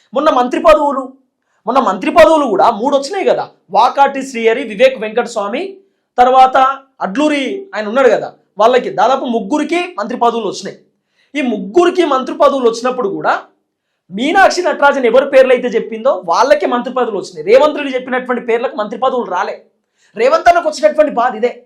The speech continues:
"నేను ఎంతమంది పేరు హైకమాండ్ పంపించినా మంత్రి పదవులు వస్తలేవు, నేను చెప్పిన వాళ్ళకి పదవులు వస్తలేవు, మీనాక్షి నటరాజన్ చెప్పిన వాళ్ళకి పదవులు వస్తున్నాయి. మీనాక్షి నటరాజన్ ఎట్లా చెప్తే అట్లా కాంగ్రెస్లో, నేను కూడా మీనాక్షి నటరాజన్ చెప్పినట్టు విన-, విన-, వినాల్సిన పరిస్థితి వస్తుంది, అసలు నేను ముఖ్యమంత్రి కాదా,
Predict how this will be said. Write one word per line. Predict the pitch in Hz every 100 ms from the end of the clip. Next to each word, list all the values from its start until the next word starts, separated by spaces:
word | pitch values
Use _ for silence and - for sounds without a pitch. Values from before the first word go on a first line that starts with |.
| _ _ _ -
"నేను | 240 294
ఎంతమంది | 240 220 285 330 339 320
పేరు | 294 285
హైకమాండ్ | 240 - 269 254 247
పంపించినా | 214 226 330
మంత్రి | 240 226 -
పదవులు | 254 254 247
వస్తలేవు, | 247 254 339
నేను | 302
చెప్పిన | 220 220 254
వాళ్ళకి | 254 254
పదవులు | 208 220 214
వస్తలేవు, | 196 196 190 185 _ _
మీనాక్షి | 196 285 330 311 285
నటరాజన్ | 277 277 277 254
చెప్పిన | 208 - 294
వాళ్ళకి | 294 -
పదవులు | 226 226 208
వస్తున్నాయి. | - 190 196 - _ _ 208
మీనాక్షి | 269 330 - 302
నటరాజన్ | - 370 285
ఎట్లా | 254 220 - 339
చెప్తే | 320 311 302
అట్లా | - 240
కాంగ్రెస్లో, | 202 233 233 226 226 - _ _ _ _ -
నేను | 226 302 339
కూడా | 330 330 285 285
మీనాక్షి | 254 302 294
నటరాజన్ | 285 285 269 254
చెప్పినట్టు | 247 247 269 262
విన-, | 220 240 -
విన-, | 226 247
వినాల్సిన | 208 240 247 247
పరిస్థితి | 208 208 - 214
వస్తుంది, | - - 190 196 - _ _ -
అసలు | 208 285
నేను | 285
ముఖ్యమంత్రి | 233 220 285 277 294 285
కాదా, | 208 214